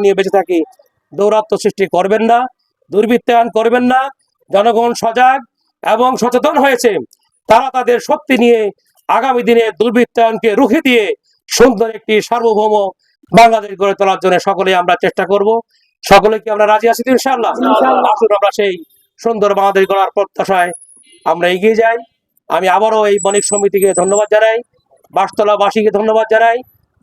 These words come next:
Speaker 1: যারা ব্যবসায়ী মহল সকলকে ধন্যবাদ জানাই, সুধী মহলকেও ধন্যবাদ জানাই।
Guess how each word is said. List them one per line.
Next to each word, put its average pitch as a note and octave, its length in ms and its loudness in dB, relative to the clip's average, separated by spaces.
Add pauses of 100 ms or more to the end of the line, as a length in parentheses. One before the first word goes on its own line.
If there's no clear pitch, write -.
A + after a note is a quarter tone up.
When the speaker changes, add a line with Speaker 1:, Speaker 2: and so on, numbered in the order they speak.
Speaker 1:
যারা G3+ 240 2
ব্যবসায়ী A3 400 -2
মহল A3 260 2
সকলকে G#3+ 340 0
ধন্যবাদ A3+ 340 2
জানাই, A#3+ 220 2 (500)
সুধী A#3 260 0
মহলকেও A3+ 400 0
ধন্যবাদ G#3 360 2
জানাই। G3+ 260 2